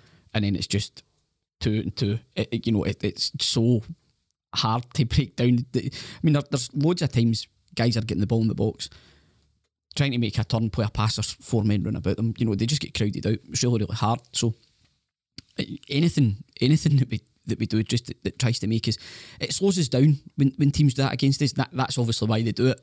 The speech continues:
It, it. They know that they'll get success if they do that against us, because I think if you look at it, you know, you look at St Mirren, you look at Ross County, you look at Dundee United, Livingston, they've all done it and it's worked.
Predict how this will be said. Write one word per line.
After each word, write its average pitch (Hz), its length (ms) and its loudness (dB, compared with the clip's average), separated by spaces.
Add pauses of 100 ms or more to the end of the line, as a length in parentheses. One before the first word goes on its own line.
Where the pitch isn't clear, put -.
(120)
It, - 280 -6
it. - 200 -8 (380)
They 123 100 2
know 120 160 4
that 120 120 2
they'll 113 100 -2
get 117 160 -4
success - 540 -2 (640)
if 123 140 0
they 131 60 2
do 127 160 0
that 117 140 0
against 123 280 0
us, 123 80 -2
because 113 300 0
I - 20 -2
think 120 400 -4
if - 160 -8
you 98 100 0
look 113 160 -2
at 123 80 0
it, 117 60 -4
you 98 120 -4
know, 95 100 0
you 101 120 -4
look 113 160 -4
at - 80 -6
St - 160 -2
Mirren, 107 300 0 (160)
you 107 60 0
look 110 140 -2
at 107 80 -8
Ross 110 180 0
County, 110 420 -2 (400)
you 113 80 0
look 110 160 -4
at 104 100 -4 (160)
Dundee 110 300 0
United, 107 500 0 (120)
Livingston, 113 460 0 (840)
they've 110 120 0
all 113 100 2
done 110 180 -2
it 123 100 0
and 120 80 -2
it's - 140 -6
worked. - 240 -2